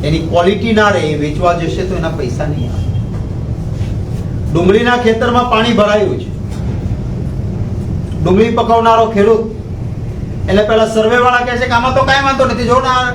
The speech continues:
છોડવો ખેંચો, ડુંગળી છે." અરે ભાઈ, એને બાફ લાગી જાય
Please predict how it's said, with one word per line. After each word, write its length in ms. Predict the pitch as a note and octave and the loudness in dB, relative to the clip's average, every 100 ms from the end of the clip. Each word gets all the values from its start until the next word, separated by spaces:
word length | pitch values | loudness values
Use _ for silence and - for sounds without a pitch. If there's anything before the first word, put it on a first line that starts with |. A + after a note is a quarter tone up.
| - | -6
છોડવો 640 | - - - A3+ A#3+ A#3 | -8 -4 0 2 4 2
ખેંચો, 300 | A3 A3+ A#3 | 2 0 0
ડુંગળી 280 | G3 G3+ A3 | 2 2 2
છે." 360 | - A3+ - - - - - - - - - - - - - | 2 2 2 -2 -8 -8 -6 -6 -6 -6 -6 -6 -6 -6 -2
અરે 100 | C#3+ | 0
ભાઈ, 220 | C#3+ D#3 | 2 2
એને 260 | F3 E3+ D3+ | 0 -2 -2
બાફ 320 | - - - | 0 0 0
લાગી 300 | E3+ C3 A#2 | -2 -2 -4
જાય 220 | G#2+ A#2+ | -4 -4